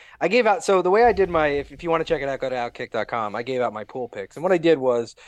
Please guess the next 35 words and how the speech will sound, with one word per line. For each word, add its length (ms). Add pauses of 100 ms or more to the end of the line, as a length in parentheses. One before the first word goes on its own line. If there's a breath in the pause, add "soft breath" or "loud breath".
(140 loud breath)
for 180
each 360
tier, 500 (240)
I 120
gave 460 (140)
my 380
pick, 420
my 140
top 300
pick, 220
and 100
then 100
I 40
gave 140
a 40
pivot 340
pick. 280 (380 loud breath)
If 160
you 80
wanted 220
to 40
go 160
contrarian, 840 (480)
a 60
guy 260
that 120
I 160
think 240
is 100
gonna 180
be 260
underowned 720
in 180
that 240
tier. 300